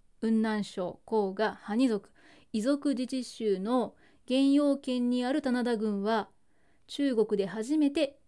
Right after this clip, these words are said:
民族の名前で名付けられた世界遺産となりました。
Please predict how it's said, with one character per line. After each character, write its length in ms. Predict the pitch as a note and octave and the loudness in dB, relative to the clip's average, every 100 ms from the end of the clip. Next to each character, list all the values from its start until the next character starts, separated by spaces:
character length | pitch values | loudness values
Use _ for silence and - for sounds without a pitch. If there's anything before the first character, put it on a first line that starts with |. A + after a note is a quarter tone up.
| - | -4
民 340 | A#3+ E4 E4+ | 0 2 2
族 380 | C#4 C4 - B3 | 2 0 -4 -2
の 280 | A#3 C#4 - G#3 | 2 2 2 -4
名 160 | G3+ | -4
前 220 | G#3+ B3 | -2 0
で 180 | G#3+ - - | 0 -2 -4
名 160 | G#3 G3+ | -6 -4
付 160 | G3+ | -4
け 100 | G#3 | -4
ら 60 | G3 | -4
れ 120 | F#3+ | -4
た 200 | B3+ B3+ - | -4 -6 -6
世 180 | G3+ | -8
界 260 | G3 G3+ G3+ | -6 -4 -4
遺 20 | |
産 240 | G3 G3 G3 | -4 -6 -6
と 100 | A3+ | -4
な 80 | G#3 | -4
り 80 | F#3 | -4
ま 120 | F3+ | -8
し 80 | - | -10
た。 180 | F3+ | -12